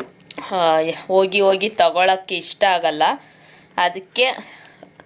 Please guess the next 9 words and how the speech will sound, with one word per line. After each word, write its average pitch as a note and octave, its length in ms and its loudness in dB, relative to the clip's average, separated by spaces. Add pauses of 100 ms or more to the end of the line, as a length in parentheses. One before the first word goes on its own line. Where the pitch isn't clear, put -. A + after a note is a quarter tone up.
(720)
ಫುಲ್ B3 260 2
ಹೊಸ G#3+ 340 2 (100)
ಪ್ಯಾಕು. G3+ 460 0 (300)
ಇಲ್ಲ, G#3 220 -4 (520)
ಈ A3+ 120 2
ರೀತಿ A#3 300 -4
ಡಬ್ಬದಲ್ಲಿ A3+ 560 2
ಅವರು A3 240 2 (120)
ಒಂದು G#3 140 -6